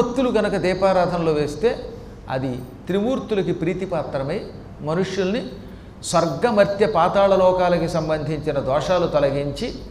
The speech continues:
ఉత్తమ గతులకి పంపుతుంది. అందువల్ల వర్తులు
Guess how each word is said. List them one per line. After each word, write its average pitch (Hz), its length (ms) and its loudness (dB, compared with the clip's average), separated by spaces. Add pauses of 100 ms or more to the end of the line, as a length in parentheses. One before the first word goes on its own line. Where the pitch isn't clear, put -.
(120)
ఉత్తమ 233 240 -2 (120)
గతులకి 160 340 -2
పంపుతుంది. 120 460 -8 (1200)
అందువల్ల 143 360 2
వర్తులు 175 340 2